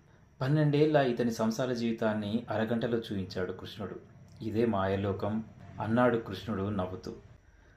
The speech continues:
మనకు కూడా ఇలాంటి వైరాగ్యాలు కలుగుతూ ఉంటాయి. గుడికి వెళ్ళినప్పుడు ఒక వైరాగ్యం, శ్మశానానికి వెళ్ళినప్పుడు మరో వైరాగ్యం. కానీ ఇవి కాసింతసేపే ఉంటాయి. మన ఆస్తుల ద్వారా కానీ, మన పుత్రుల ద్వారా కానీ మనకు అసలైన అమృతత్వం దొరకదు. ఈ లోకంలో మనం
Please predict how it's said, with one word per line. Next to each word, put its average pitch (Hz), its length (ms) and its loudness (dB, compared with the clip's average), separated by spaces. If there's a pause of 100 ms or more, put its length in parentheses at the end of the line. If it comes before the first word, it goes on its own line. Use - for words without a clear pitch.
(160)
మనకు 143 220 0
కూడా 160 180 4
ఇలాంటి 139 300 2
వైరాగ్యాలు 123 480 4
కలుగుతూ 107 360 -2
ఉంటాయి. 92 340 -6 (340)
గుడికి 107 320 -2
వెళ్ళినప్పుడు 101 360 0
ఒక 92 140 -2
వైరాగ్యం, 98 560 -2 (140)
శ్మశానానికి 107 640 -2
వెళ్ళినప్పుడు 95 480 -4
మరో 92 200 -2
వైరాగ్యం. 82 600 -8 (380)
కానీ 101 180 2
ఇవి 95 120 -2
కాసింతసేపే 95 720 -4
ఉంటాయి. 85 360 -10 (760)
మన 120 460 2
ఆస్తుల 110 400 2
ద్వారా 110 260 4
కానీ, 104 340 -2
మన 101 180 -2
పుత్రుల 110 460 0
ద్వారా 98 300 2
కానీ 95 280 -2
మనకు 95 560 -4 (180)
అసలైన 113 340 2
అమృతత్వం 95 600 -2
దొరకదు. 90 340 -6 (760)
ఈ 131 80 -2
లోకంలో 143 440 2
మనం 127 240 2